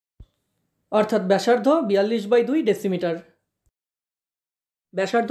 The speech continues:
ব্যাসের অর্ধেক হয়ে যায়, সেজন্য আমরা দুই দিয়ে ডিভাইড করে দিলাম, সমান সমান একুশ ডেসিমিটার। এবার আমরা যদি ডেসিমিটারকে মিটারে কনভার্ট করি, তাহলে এখান থেকে পেয়ে যাবো একুশ বাই দশ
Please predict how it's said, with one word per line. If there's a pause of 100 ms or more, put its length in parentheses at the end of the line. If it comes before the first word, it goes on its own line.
(100)
ব্যাসের
অর্ধেক
হয়ে
যায়, (400)
সেজন্য
আমরা (100)
দুই
দিয়ে (420)
ডিভাইড
করে
দিলাম, (2500)
সমান
সমান (460)
একুশ (260)
ডেসিমিটার। (960)
এবার (160)
আমরা
যদি
ডেসিমিটারকে
মিটারে (100)
কনভার্ট
করি, (840)
তাহলে
এখান
থেকে
পেয়ে
যাবো (100)
একুশ (120)
বাই (100)
দশ